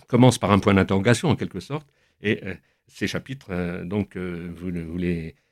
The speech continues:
vous les commentez, euh, vous les analysez, et, et ça me semble important. Euh, juste une petite remarque, c'est que je, je retrouve un peu le ton, effectivement, de, de, de Vichy au-, Auschwitz, encore une fois, de, de quatre-vingt-trois de Serge Klarsfeld.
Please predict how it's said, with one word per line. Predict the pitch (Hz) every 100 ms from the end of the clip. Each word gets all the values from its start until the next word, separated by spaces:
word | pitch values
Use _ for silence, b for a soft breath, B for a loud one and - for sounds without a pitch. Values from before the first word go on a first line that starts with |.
| _
vous | 85
les | 82 82
commentez, | 185 190 87 - 117 131 131
euh, | 90 87
vous | 82 90
les | 90
analysez, | 107 107 92 92 113 139 131 98
et, | -
et |
ça | 92 98
me | 90
semble | - 120 107 92 -
important. | 104 95 - b b b 107
Euh, |
juste | 107 151 151
une | 135
petite | 139 -
remarque, | 135 147 139
c'est | -
que | 131 135 135
je, | 110 123 -
je | 98 117
retrouve | 131 139 165
un | 127
peu | 110 123
le | 107
ton, | - 131 139
effectivement, | 107 - - 101 98 120 131 _ _ _ _
de, | 95 101 98
de, | 95 101
de | 95
Vichy | 92 113 -
au-, | 113 98 -
Auschwitz, | 92 - 117 - - -
encore | 90 107
une | 92
fois, | 85 107
de, | 90 87
de | 90
quatre-vingt-trois | 87 - 98 92 107
de | 90
Serge | - 101
Klarsfeld. | - 82 - 113